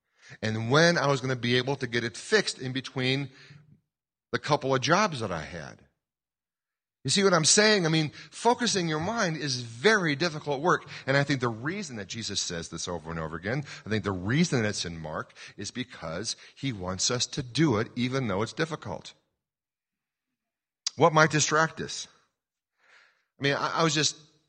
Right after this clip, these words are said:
thinking, I was going, okay, you can be distracted emotionally, you can be distracted physically, you can be distracted spiritually,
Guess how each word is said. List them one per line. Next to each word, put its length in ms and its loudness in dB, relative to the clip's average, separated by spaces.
thinking, 400 -2
I 60 -4
was 120 -6
going, 320 -6
okay, 420 -4
you 140 -6
can 280 -10
be 140 -6
distracted 560 -6
emotionally, 640 -6
you 100 -6
can 140 -14
be 80 -10
distracted 720 -6
physically, 520 4
you 120 -2
can 120 -6
be 80 -6
distracted 540 -6
spiritually, 840 0